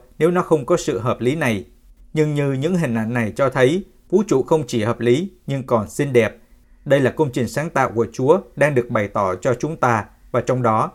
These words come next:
chúng ta có thể thấy được cả quyền năng tuyệt vời và tình yêu vì cái đẹp của người. Thầy Consomagno rất ngạc nhiên và biết ơn vì có quá nhiều điều kỳ diệu đã được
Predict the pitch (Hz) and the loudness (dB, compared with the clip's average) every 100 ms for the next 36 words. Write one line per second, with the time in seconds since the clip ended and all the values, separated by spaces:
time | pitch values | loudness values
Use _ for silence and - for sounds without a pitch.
0 | _ _ 185 190 151 131 170 151 113 131 | _ _ 0 0 0 2 0 0 0 0
1 | 170 127 - 104 - 123 113 131 131 127 | 0 -2 -2 -6 -2 -2 -2 -4 -2 -2
2 | - 123 113 101 - - 120 135 123 143 | 0 2 2 0 -8 -4 -2 -2 -4 -2
3 | 135 120 120 131 151 127 - - 110 120 | 0 2 0 -2 0 0 -2 -4 -2 0
4 | 123 101 - _ _ _ _ _ _ 139 | 0 -2 -8 _ _ _ _ _ _ 0
5 | 156 131 151 139 131 131 123 131 190 135 | 0 0 0 0 0 4 4 4 2 0
6 | 113 131 135 123 113 151 - 135 123 113 | -4 -4 -2 0 0 0 2 4 4 -2
7 | - - 131 170 160 165 185 143 117 113 | -10 -4 0 0 2 2 2 0 2 2
8 | - 123 110 127 - 151 147 | 2 -2 0 0 0 0 0